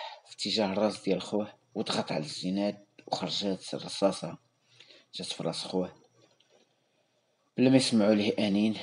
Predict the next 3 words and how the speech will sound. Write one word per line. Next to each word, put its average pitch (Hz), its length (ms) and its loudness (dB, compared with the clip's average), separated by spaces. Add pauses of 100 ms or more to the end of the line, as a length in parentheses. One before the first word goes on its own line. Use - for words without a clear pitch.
(220)
ولا 101 180 0
صرخ. - 460 -6 (1700)
صدمة 104 500 0